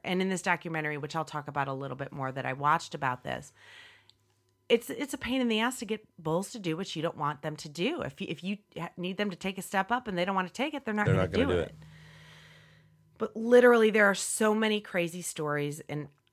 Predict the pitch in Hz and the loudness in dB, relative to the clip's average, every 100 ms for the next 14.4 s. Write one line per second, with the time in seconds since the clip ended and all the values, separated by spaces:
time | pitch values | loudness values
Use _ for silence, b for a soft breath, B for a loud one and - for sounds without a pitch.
0 | - 175 170 165 151 139 151 147 156 156 | -2 0 0 -2 -2 -2 -2 -2 -2 -2
1 | 156 151 139 135 - - 135 131 131 131 | -4 -2 -2 -4 -8 -8 -2 -2 -2 -6
2 | - - 151 135 131 120 - 180 139 160 | -8 -2 0 0 -2 -10 -8 -6 2 2
3 | 123 143 139 135 127 120 107 104 131 127 | 2 0 -4 -6 -4 0 0 0 -2 -2
4 | 117 90 b b _ _ 165 - 202 - | -2 -6 b b _ _ -14 -12 -6 0
5 | 185 202 208 202 - 196 180 170 170 165 | 4 6 6 2 -2 0 2 4 2 0
6 | - - 170 226 196 - - 135 123 - | -4 -8 0 4 4 2 -4 -2 -4 -4
7 | 147 139 139 135 - - 135 135 160 180 | 2 4 2 0 -6 -6 -6 -6 -2 2
8 | 196 180 160 _ - 160 156 151 156 143 | 2 2 -4 _ -6 -2 -2 -2 -6 -8
9 | - 175 170 160 147 143 - 190 180 170 | -2 2 2 0 -4 -8 -2 0 0 2
10 | 151 147 - 170 160 185 196 - B B | 0 -2 -4 -2 0 0 -4 -6 B B
11 | - 151 175 160 143 147 151 156 160 160 | -12 -6 -2 -2 -2 0 0 0 2 2
12 | 151 156 160 151 156 160 - 143 131 135 | 2 0 0 2 0 -2 4 6 6 2
13 | - - 147 135 - 151 131 - 156 135 | -4 -6 -4 -4 -4 -6 -6 -4 0 0
14 | 139 139 131 | 0 -2 -8